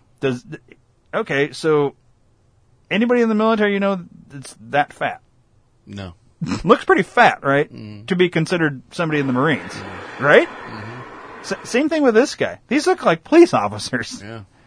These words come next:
Speaker 1: They don't look like Marines.
Speaker 2: And their hats don't look like Marine hats
Speaker 1: No.
Speaker 2: either. They
Speaker 1: No.
Speaker 2: almost look like Canadian Mountie fucking, like,
Speaker 1: Yeah,
Speaker 2: like
Speaker 1: it's kinda
Speaker 2: Foreign Legion type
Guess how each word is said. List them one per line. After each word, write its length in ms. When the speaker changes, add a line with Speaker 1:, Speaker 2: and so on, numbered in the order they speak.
Speaker 1:
They 100
don't 240
look 200
like 240
Marines. 340
Speaker 2:
And 100
their 100
hats 320
don't 180
look 120
like 140
Marine 220
hats 240
Speaker 1:
No. 80
Speaker 2:
either. 240
They 60
Speaker 1:
No. 140
Speaker 2:
almost 180
look 120
like 200
Canadian 460
Mountie 420
fucking, 380
like, 80
Speaker 1:
Yeah, 480
Speaker 2:
like 100
Speaker 1:
it's 80
kinda 180
Speaker 2:
Foreign 280
Legion 420
type 220